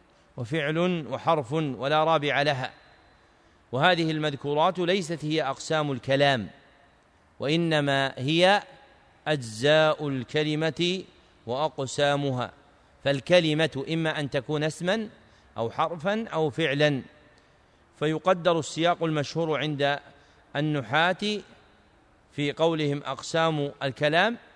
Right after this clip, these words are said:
أي أجزاء أقسام الكلام، أي أجزاء أقسام الكلام، فإن أقسام الكلام ثلاثة: هي المفرد والجملة وشبه الجم-، جملة.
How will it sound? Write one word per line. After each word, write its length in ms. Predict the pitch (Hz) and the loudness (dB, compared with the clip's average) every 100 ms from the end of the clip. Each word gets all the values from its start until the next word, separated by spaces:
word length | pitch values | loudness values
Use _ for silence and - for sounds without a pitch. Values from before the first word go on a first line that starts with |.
| _ - | _ -2
أي 200 | 147 156 - 160 | -2 -2 -4 0
أجزاء 840 | 156 139 127 123 214 214 180 165 | 0 0 0 8 8 8 6 2
أقسام 420 | 151 - 160 156 | 0 0 0 0
الكلام، 500 | 147 123 139 139 127 - - _ _ _ _ _ - | -2 -4 0 0 0 -4 -18 _ _ _ _ _ -8
أي 140 | 127 135 | -6 -4
أجزاء 640 | 127 113 160 185 190 214 - - - _ | -6 0 2 4 2 -2 -6 -20 -20 _
أقسام 540 | 135 135 - 165 170 165 | -8 -6 -4 -2 0 -2
الكلام، 640 | 135 143 147 151 147 123 - - _ _ _ _ _ _ _ _ | -4 -2 2 2 2 -2 -12 -20 _ _ _ _ _ _ _ _
فإن 280 | 147 170 165 | -2 0 0
أقسام 680 | 156 143 143 - 175 175 165 | -4 -6 -10 0 2 4 2
الكلام 580 | 143 151 156 180 196 | -2 0 2 2 0
ثلاثة: 600 | 180 175 175 175 143 139 113 - - - _ _ _ | -2 0 4 4 2 -2 -4 -16 -20 -20 _ _ _
هي 200 | 135 139 | -4 -2
المفرد 760 | 135 139 156 - 135 131 117 95 - _ _ _ _ | -2 -2 -4 -4 -2 -2 -2 -10 -18 _ _ _ _
والجملة 600 | 131 131 143 175 180 196 | -4 -2 -2 0 2 2
وشبه 440 | 185 170 147 160 143 | 2 0 0 -2 -2
الجم-، 320 | 131 135 135 127 | -2 -2 -4 -4
جملة. 360 | 139 139 120 | -2 -2 -2